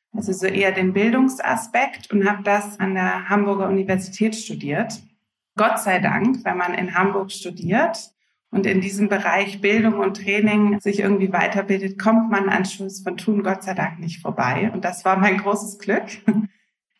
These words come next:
Ich habe da eine Weiterbildung gemacht im Rahmen des Studiums und bin durch diese Weiterbildung am Institut als Praktikantin ursprünglich gelandet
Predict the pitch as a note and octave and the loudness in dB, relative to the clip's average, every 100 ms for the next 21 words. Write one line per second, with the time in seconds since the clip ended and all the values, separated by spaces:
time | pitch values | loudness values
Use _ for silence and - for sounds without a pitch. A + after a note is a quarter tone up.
0 | - G3+ G3+ G3 F3 F#3+ F#3 F3+ F3+ G3+ | -4 -4 0 2 4 4 4 2 2 2
1 | C#4+ A#3 A3 A3 A3 G#3 G3+ G3+ G#3+ G#3+ | 4 2 2 2 0 0 2 2 2 0
2 | F#3+ F#3+ F#3 F#3+ G3 F#3+ - B3 C#4 A3+ | 0 0 0 0 -2 -4 -2 -2 2 2
3 | G#3+ G#3+ G#3 G3+ G3 G3+ G3+ G3 _ _ | 2 0 0 0 0 0 -2 -4 _ _
4 | _ A#3+ D4 C#4+ A#3 A3 G#3 G3 A#3+ A3 | _ -2 -2 2 0 2 2 2 2 0
5 | G#3+ G#3+ G3 F#3+ F#3+ F#3+ G3 - G3+ - | -2 -2 -2 -2 0 -2 -4 -6 -6 -4
6 | B3+ G3+ G#3 - G3+ - G3 - A3+ A3+ | -2 -2 -2 -6 -6 -4 -6 0 2 4
7 | - - D3+ - - D3+ D3 D3 - C#3+ | 2 -2 -4 -6 -10 -4 -2 -2 -4 -6
8 | C#3 C#3+ E3+ D4+ - | -4 0 0 0 -4